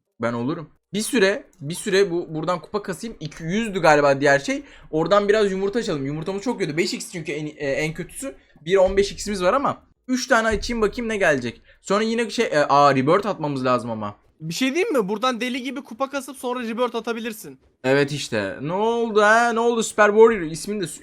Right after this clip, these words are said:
Speaker 1: boşuna süper.
Speaker 2: Ya da Yusemir, Nine-Tailed Boss, Beast'i bence sen öldürebilirsin. Gücün hızlı artar senin.
Speaker 1: Nine-Tailed Beast ne? Ha, yüz on K. İşte oradan aslında kasmak lazım.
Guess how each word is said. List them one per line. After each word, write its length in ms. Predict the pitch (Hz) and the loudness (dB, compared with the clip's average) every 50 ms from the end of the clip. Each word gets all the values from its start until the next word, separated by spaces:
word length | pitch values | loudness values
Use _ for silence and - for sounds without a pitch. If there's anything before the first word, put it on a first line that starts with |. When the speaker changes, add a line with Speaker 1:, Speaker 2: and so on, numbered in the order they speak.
| - - | -18 -12
Speaker 1:
boşuna 380 | - 151 151 165 160 - 220 226 | -6 -2 -2 0 0 0 0 -2
süper. 320 | 226 - - 208 214 208 - - - | -2 -2 0 2 2 2 0 -2 -2
Speaker 2:
Ya 120 | 208 220 | 0 0
da 40 | 277 | 0
Yusemir, 640 | 285 277 277 262 - 320 330 339 339 330 277 190 - _ _ - | 0 0 0 0 0 0 0 0 0 -2 -2 -4 -6 _ _ -10
Nine-Tailed 680 | - 175 196 220 254 269 247 - 269 285 285 277 277 294 277 | -6 -2 0 0 0 0 -2 -2 -2 -2 -2 -2 -4 -6 -8
Boss, 220 | - 220 254 262 - - - - | -6 -6 -6 -6 -6 -8 -16 -16
Beast'i 460 | 180 165 165 208 226 226 220 - 247 | -14 -8 -6 -6 -6 -6 -6 -6 -6
bence 220 | 269 269 262 262 269 | -4 -4 -4 -4 -8
sen 140 | 269 294 | -6 -2
öldürebilirsin. 680 | 262 233 220 214 196 233 240 240 233 277 269 254 - 202 175 | 0 0 0 0 0 -2 -4 -4 -6 -8 -10 -10 -10 -10 -10
Gücün 260 | 151 160 180 196 240 220 | -10 -10 -8 -6 -6 -4
hızlı 300 | 208 214 180 180 220 240 | -4 -6 -4 -2 -2 -2
artar 300 | 247 220 226 208 175 151 | -2 -2 -2 -2 -2 -4
senin. 340 | 147 - - 139 123 113 120 | -4 -10 -16 -18 -16 -10 -2
Speaker 1:
Nine-Tailed 720 | 117 127 135 151 165 160 190 180 190 196 185 175 165 156 | 2 2 4 4 2 0 2 2 4 2 2 0 -6 -6
Beast 280 | 156 175 190 - - - | -6 -6 -8 -8 -8 -6
ne? 60 | 131 | -6
Ha, 520 | 110 104 127 143 160 185 190 165 127 - - - - _ - | -6 0 4 8 8 10 10 8 8 4 -2 -16 -18 _ -10
yüz 180 | 131 131 120 | -6 -2 0
on 200 | 156 190 220 226 | 2 2 2 0
K. 360 | - - 185 135 117 98 90 - _ _ - _ - | 2 4 4 6 6 4 0 -4 _ _ -20 _ -8
İşte 120 | - - | -4 0
oradan 320 | 196 180 190 202 214 233 226 | 2 4 4 4 4 4 4
aslında 300 | 208 185 - - 165 147 | 4 2 2 0 -4 -2
kasmak 400 | - 143 135 135 143 131 131 135 | 0 0 0 0 -2 -2 -2 0
lazım. 400 | 127 120 113 104 107 110 110 | 0 0 0 0 -4 -8 -12